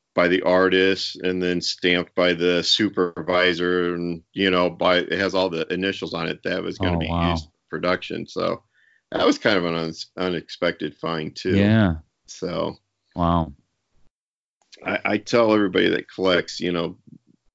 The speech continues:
Speaker 1: be open-minded, you know. If you come across something that's not in your wheelhouse, but it looks like a good deal and it's unique,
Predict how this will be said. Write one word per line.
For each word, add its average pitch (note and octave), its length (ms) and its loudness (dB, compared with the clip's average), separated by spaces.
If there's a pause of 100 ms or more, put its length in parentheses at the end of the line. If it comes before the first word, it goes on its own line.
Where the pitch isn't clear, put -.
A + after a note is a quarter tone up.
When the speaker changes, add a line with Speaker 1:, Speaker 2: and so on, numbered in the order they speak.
(480)
Speaker 1:
be A#2 200 4
open-minded, E2+ 760 2 (540)
you F#2 200 0
know. D#2+ 300 -4 (800)
If - 220 -6
you - 140 -4
come A2+ 200 0
across G2 460 0
something F#2 720 -2
that's - 260 -2
not F2+ 320 -2
in E2+ 80 -2
your E2+ 220 -2
wheelhouse, F2 540 2
but - 200 -2
it - 100 -4
looks F2 240 -2
like F#2 200 -2
a F2+ 60 0
good F2 260 0
deal F2+ 500 2 (1040)
and E2+ 440 2
it's C#2 220 -4
unique, F2+ 540 2